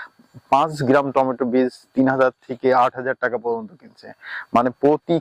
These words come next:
কেজি টমেটো, হাইব্রিড টমেটো বীজের দাম ছ লাখ থেকে আট লাখ টাকা এবং অন্য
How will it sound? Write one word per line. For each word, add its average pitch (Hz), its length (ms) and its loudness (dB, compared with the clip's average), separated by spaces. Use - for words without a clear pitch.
কেজি 143 480 0
টমেটো, 127 440 0
হাইব্রিড 120 380 -2
টমেটো 123 340 -6
বীজের 117 400 -2
দাম 127 320 0
ছ - 140 -8
লাখ 117 220 -2
থেকে 120 180 -6
আট 107 220 0
লাখ 113 140 -4
টাকা 107 320 -8
এবং 135 160 0
অন্য 180 400 0